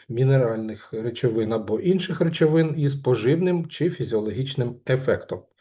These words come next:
Реалізується дозовано як фасований харчовий продукт у формі капсул, пастилок, пігулок, саше,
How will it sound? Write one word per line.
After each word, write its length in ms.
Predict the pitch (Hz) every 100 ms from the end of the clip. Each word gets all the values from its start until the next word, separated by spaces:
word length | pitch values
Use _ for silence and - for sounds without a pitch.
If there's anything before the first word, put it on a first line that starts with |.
| _ - - - _ _ -
Реалізується 920 | 151 165 170 160 151 127 117 - 117
дозовано 680 | 127 127 196 202 190 190
як 220 | 156 160 -
фасований 680 | 151 - 151 139 139 131
харчовий 480 | 135 139 135 135 131
продукт 540 | 127 127 123 135 135 -
у 140 | 156
формі 560 | 139 - 120 104 92 87 _ _ _ _ _ - -
капсул, 540 | 135 135 - 208 220
пастилок, 540 | 101 - 143 170 170
пігулок, 440 | - 113 135 147 -
саше, 540 | 101 - 127 139 139